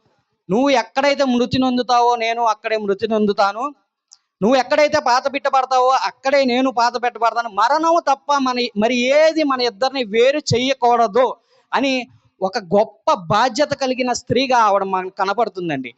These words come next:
ఈ రకమైన బాధ్యత మన జీవితాల్లో కూడా మనం ఖచ్చితంగా ఉండాలి. ఒక కోడలై ఒక ఇంటికి వెళ్ళి ఆవిడ యొక్క కర్తవ్యం, ఒక తన యొక్క భర్తను కోల్పోయిన తర్వాత కూడా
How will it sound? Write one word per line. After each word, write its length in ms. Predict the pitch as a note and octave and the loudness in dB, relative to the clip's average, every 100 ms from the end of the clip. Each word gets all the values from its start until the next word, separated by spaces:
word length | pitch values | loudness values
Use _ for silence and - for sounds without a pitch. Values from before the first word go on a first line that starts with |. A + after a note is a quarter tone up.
| _ - | _ -8
ఈ 60 | F#3+ | -2
రకమైన 360 | A#3+ B3 C#4+ C#4 | -2 -2 -2 0
బాధ్యత 380 | B3 B3 A#3+ | 0 0 -2
మన 240 | C4 A#3 A#3 | -4 -4 -4
జీవితాల్లో 580 | F3 A#3 C4 C4 B3 B3 | -4 -4 -2 0 2 2
కూడా 180 | A#3+ A3+ | 0 0
మనం 220 | A3 A3 | -2 -4
ఖచ్చితంగా 500 | A#3 A#3 - C#4+ B3 | -6 -6 -4 -2 0
ఉండాలి. 320 | B3 B3 E3+ - _ _ _ _ _ | 0 0 -2 -4 _ _ _ _ _
ఒక 220 | F3 - A#3+ A#3 A3+ - _ - | -6 -2 0 2 -2 -6 _ -2
కోడలై 540 | G#3 A#3+ C#4+ C#4 B3+ B3 - _ _ F#3 | 2 4 2 2 2 0 -4 _ _ -6
ఒక 240 | F#3 G3 | -4 0
ఇంటికి 360 | G#3 A#3 D4 C#4 | 2 2 2 2
వెళ్ళి 360 | A#3 A#3 B3+ C4+ - | 0 0 -2 -4 -2
ఆవిడ 240 | F#3 G#3+ G#3+ F#3 - | -2 -2 -4 -6 -4
యొక్క 180 | F#3+ G3 | -2 -2
కర్తవ్యం, 580 | G#3 G#3+ G#3+ C#4+ C#4 G#3+ | -4 -4 -2 -2 0 2
ఒక 200 | G3+ G3+ G3 E3+ D3 | 2 2 0 -2 -4
తన 180 | G3 F#3+ F#3 | -4 -2 0
యొక్క 160 | F#3 F#3+ | 0 -2
భర్తను 420 | D#3+ G3 - C#4+ | -2 -2 -2 -4
కోల్పోయిన 540 | A#3+ A#3 C4+ C4 B3+ | 0 2 2 0 -2
తర్వాత 380 | A#3+ A3+ B3 B3 | 0 0 2 0
కూడా 300 | A#3+ A3+ F#3 | 0 0 2